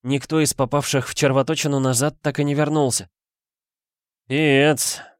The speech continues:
выдохнул ошалевший от уровня своего везения Ровас. "Вот это мы влипли". "Да уж, не говори", хмуро пробурчала Лина. "Если бы у нас хоть гипергенератор был исправен,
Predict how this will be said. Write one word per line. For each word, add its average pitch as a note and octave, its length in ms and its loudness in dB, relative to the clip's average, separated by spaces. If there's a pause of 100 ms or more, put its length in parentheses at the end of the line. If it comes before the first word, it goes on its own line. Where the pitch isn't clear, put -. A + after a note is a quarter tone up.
(880)
выдохнул B2+ 640 2
ошалевший A#2+ 680 0
от A2+ 260 -2
уровня A2+ 340 0
своего G#2+ 380 2
везения G#2+ 640 0
Ровас. F2+ 460 -2 (1000)
"Вот B2 280 0
это E3 200 4
мы E3 180 6
влипли". C3+ 500 2 (1400)
"Да A2+ 300 -2
уж, G#2 180 -2
не B2 140 0
говори", A2 440 0 (760)
хмуро A2+ 400 -2
пробурчала F#2+ 600 0
Лина. F2 320 -4 (1000)
"Если C3 320 -2
бы B2+ 200 2
у B2+ 40 2
нас B2+ 240 0
хоть A#2+ 220 -4
гипергенератор A#2+ 880 0
был A#2 220 2
исправен, G#2 540 -2